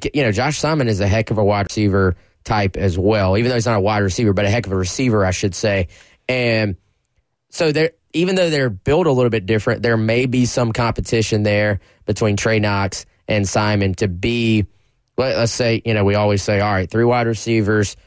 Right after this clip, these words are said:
who's on the field? So you'd have three wide, one tight end. Who's the one tight end on the field when South Carolina lines up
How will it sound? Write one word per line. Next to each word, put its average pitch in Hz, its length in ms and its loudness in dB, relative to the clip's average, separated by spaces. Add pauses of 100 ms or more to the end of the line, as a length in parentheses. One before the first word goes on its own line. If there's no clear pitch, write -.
(500)
who's 135 240 0
on 127 160 0
the 113 80 -2
field? 107 500 0 (280)
So - 120 -2
you'd 123 200 2
have 107 160 0
three 127 200 0
wide, 113 440 2
one 110 300 0
tight 107 280 0
end. 104 300 0 (640)
Who's 170 280 0
the 156 120 -2
one 143 260 0
tight 131 260 0
end 117 240 2
on 117 160 2
the 120 80 2
field 101 500 0 (540)
when 107 140 0
South 110 280 -2
Carolina 104 440 0
lines 104 400 0
up 98 280 0